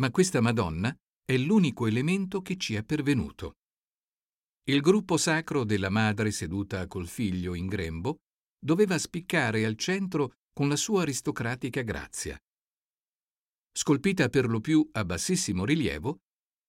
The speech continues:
la figura della Vergine ha proporzioni allungate, spalle strette, collo esile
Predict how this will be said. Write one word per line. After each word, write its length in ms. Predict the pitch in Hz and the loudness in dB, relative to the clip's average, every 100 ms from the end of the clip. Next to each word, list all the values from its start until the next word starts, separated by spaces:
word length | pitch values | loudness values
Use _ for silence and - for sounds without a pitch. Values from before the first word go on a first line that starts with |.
| - | -8
la 120 | 104 | -2
figura 320 | 175 190 196 | 0 2 2
della 200 | 135 123 | 2 2
Vergine 580 | 117 110 98 110 113 110 _ _ - | 2 2 2 2 0 -2 _ _ -6
ha 140 | 139 | -4
proporzioni 680 | 139 175 175 156 - 190 170 | -2 -2 0 0 0 2 2
allungate, 800 | 139 131 123 107 76 - 69 - _ _ _ | 2 2 2 0 -2 -6 -10 -12 _ _ _
spalle 440 | - - 139 151 135 | -8 -2 0 2 0
strette, 680 | - 131 113 - 80 69 _ _ _ _ | 0 -2 -2 -4 -10 -10 _ _ _ _
collo 360 | - 107 107 110 | -2 0 2 2
esile 480 | 113 95 76 78 | 2 0 -6 -10